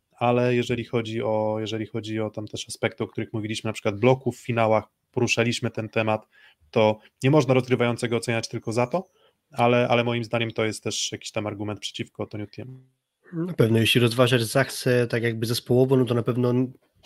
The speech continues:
Speaker 2: postęp został poczyniony właśnie w szczelności, e, bloku na prawym skrzydle i to właśnie dzięki Marcinowi Januszowi. E, nad nim można by się rozpływać i wiele przykładów podawać tego, że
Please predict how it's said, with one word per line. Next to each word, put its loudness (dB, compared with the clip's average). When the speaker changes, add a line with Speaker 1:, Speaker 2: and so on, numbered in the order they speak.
Speaker 2:
postęp 2
został 2
poczyniony 0
właśnie 0
w -4
szczelności, 2
e, 4
bloku 2
na 4
prawym 0
skrzydle -2
i -4
to 0
właśnie 0
dzięki -2
Marcinowi -2
Januszowi. 0
E, -4
nad -2
nim 4
można 2
by -2
się 0
rozpływać 0
i -2
wiele 2
przykładów -4
podawać 0
tego, -2
że 0